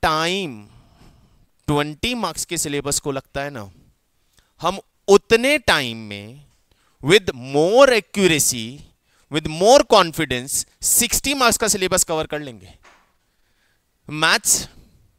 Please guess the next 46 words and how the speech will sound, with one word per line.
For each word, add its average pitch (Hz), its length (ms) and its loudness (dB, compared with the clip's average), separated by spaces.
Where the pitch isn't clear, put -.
वेटेज 139 340 -2
कम 220 220 -2
है, 165 260 -8
टाइम 143 200 -10
ज़्यादा 147 260 -4
खाता 107 260 -14
है, 92 120 -20
लेकिन 151 160 -6
अप्लाइड 180 400 -6
मैथ्स 170 240 -4
को 185 140 -4
यदि 170 140 -4
आपने 175 260 -4
कॉन्सेप्चुअली 165 640 -4
और 180 80 -2
एप्लीकेशन 180 680 -4
डायरेक्शन 160 360 -6
से 160 140 -4
पढ़ा 143 260 -2
ना, 113 160 -10
तो 202 60 -2
कई 220 160 -2
चैप्टर्स 220 400 0
ऐसे 214 240 -2
होंगे 240 180 -4
जो 247 120 -2
हम 233 160 -12
दो 165 260 0
दो 233 120 6
दिन, 233 160 0
तीन 214 220 -6
दिन, 226 120 -6
दिन 226 120 -2
में 233 140 -2
ख़त्म 170 260 -2
करके 135 240 -6
निकल 107 220 -12
जाएंगे 92 360 -20
with 160 140 0
the 180 100 2
weightage 196 300 2
of 202 120 0
five 180 200 -2
to 214 140 -4
ten 190 240 0
marks। - 300 -6